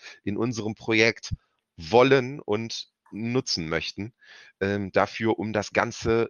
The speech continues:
immer weiter nach oben zu treiben und, ähm,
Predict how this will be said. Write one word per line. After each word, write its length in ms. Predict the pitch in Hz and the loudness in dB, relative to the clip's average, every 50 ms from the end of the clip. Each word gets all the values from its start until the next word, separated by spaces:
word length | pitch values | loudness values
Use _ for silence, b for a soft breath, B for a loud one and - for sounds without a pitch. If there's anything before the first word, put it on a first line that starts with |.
| _ _ | _ _
immer 420 | - 117 120 123 123 120 120 113 101 | -4 -2 0 0 0 0 0 0 0
weiter 600 | 104 101 110 117 - - 120 120 113 113 113 - _ _ _ _ | 2 2 2 2 0 -2 -2 -2 -2 -2 -4 -8 _ _ _ _
nach 220 | - 98 101 - - - | -4 -4 -4 -4 -4 -4
oben 260 | 120 107 82 82 73 | -4 -4 -4 -6 -10
zu 140 | - - - | -10 -10 -12
treiben 480 | - - - 82 73 73 78 90 101 b b b b b b b b b | -12 -8 -6 -4 -4 -4 -4 -8 -12 b b b b b b b b b
und, 500 | - 98 98 98 95 95 95 - - - - | -4 -2 -2 -2 -2 -4 -6 -6 -8 -6 -4
ähm, 340 | 98 98 95 92 95 95 | -2 -2 -2 -4 -6 -8